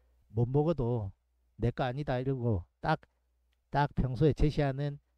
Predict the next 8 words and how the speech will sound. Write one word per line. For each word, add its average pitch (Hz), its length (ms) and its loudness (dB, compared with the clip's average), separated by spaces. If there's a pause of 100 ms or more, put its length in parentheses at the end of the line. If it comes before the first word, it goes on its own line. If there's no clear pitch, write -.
그 - 140 -14
정도의 143 380 2
상황 131 220 -4
아-, 104 260 -4
아니거든요. 120 680 -4 (420)
자제하십시오. 123 720 -6 (120)
많이 113 260 -6
먹기보다는, 127 720 2